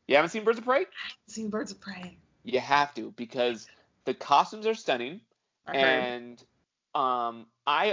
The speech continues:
Speaker 1: also am a very easy audience.
Speaker 2: Mm-hmm.
Speaker 1: All I want is to see something I've never seen before. Be
Speaker 2: Sure.
Speaker 1: weird. Do something weird that's, like, stunning
Speaker 2: Yeah.
Speaker 1: to look at.
Speaker 2: Yeah, yeah, yeah.
Speaker 1: And they have a fight scene. They, the, the climactic fight scene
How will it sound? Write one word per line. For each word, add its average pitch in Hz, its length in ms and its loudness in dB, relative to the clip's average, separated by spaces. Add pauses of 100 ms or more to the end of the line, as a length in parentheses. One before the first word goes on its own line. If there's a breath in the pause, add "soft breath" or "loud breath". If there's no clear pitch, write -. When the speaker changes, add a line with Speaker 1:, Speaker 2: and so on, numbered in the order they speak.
(120)
Speaker 1:
also 190 480 -2
am 139 160 -4
a 127 60 -2
very 135 320 -2
easy 131 420 -6
audience. 127 540 -2 (340)
Speaker 2:
Mm-hmm. 226 200 2
Speaker 1:
All 175 300 6
I 160 160 4
want 123 540 -2 (120)
is 156 160 -8
to 151 80 -8
see 170 240 -8
something 156 360 -2
I've 131 120 4
never 131 200 2
seen 135 240 -6
before. 120 520 2 (520)
Be 196 140 6
Speaker 2:
Sure. 185 80 2
Speaker 1:
weird. 127 520 4
Do 196 180 0
something 180 400 -4
weird 165 320 4
that's, 131 320 2
like, 131 160 2
stunning - 300 -2
Speaker 2:
Yeah. 165 60 6
Speaker 1:
to 139 80 0
look 170 200 0
at. 110 280 0 (260)
Speaker 2:
Yeah, 440 180 6
yeah, 440 240 10
yeah. 247 140 4 (500)
Speaker 1:
And 139 160 2
they 160 120 8
have 180 160 2
a 139 60 -2
fight 190 280 2
scene. 113 220 -6
They, 113 160 -2
the, 123 580 -2
the 120 380 4
climactic 147 640 2
fight 160 220 4
scene 107 280 -6